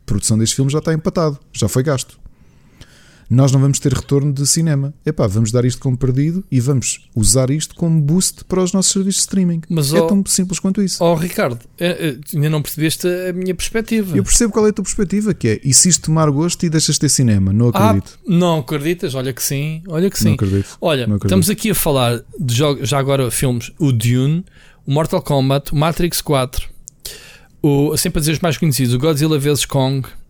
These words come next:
Speaker 2: o Space Jam dois, Conjuring três,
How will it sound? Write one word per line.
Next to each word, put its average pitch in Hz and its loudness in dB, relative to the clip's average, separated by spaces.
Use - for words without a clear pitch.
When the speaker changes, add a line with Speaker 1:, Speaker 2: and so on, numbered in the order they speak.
Speaker 2:
o 127 2
Space - 0
Jam 147 0
dois, 127 0
Conjuring 143 0
três, 135 -2